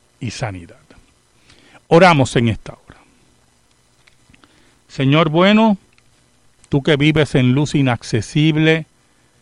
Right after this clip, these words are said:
venimos ante ti en el nombre de Cristo y presentamos las peticiones de tu pueblo. Señor, hay peticiones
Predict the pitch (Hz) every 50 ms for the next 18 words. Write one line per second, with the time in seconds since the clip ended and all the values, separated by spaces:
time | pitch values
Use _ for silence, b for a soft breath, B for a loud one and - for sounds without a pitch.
0 | _ _ _ - 143 143 156 170 175 156 - - 156 147 131 - 143 127 - 156
1 | 147 147 139 131 127 135 139 139 135 127 117 117 107 104 98 - - - - -
2 | - - _ - - - _ _ _ _ _ _ _ _ _ _ _ _ _ _
3 | _ - - _ _ _ _ _ _ _ _ _ _ _ _ - - - 160 143
4 | - - 139 139 - 156 147 151 143 143 143 127 - 156 131 - 139 123 - -
5 | 139 131 123 110 98 101 107 101 - 120 104 - - - 120 120 - _ _ _
6 | _ _ _ _ _ _ _ _ _ _ _ _ _ _ B B B B B B
7 | B B B - 165 180 190 196 185 170 147 - 175 160 180 135 - - 175 180
8 | 190 190 180 - - -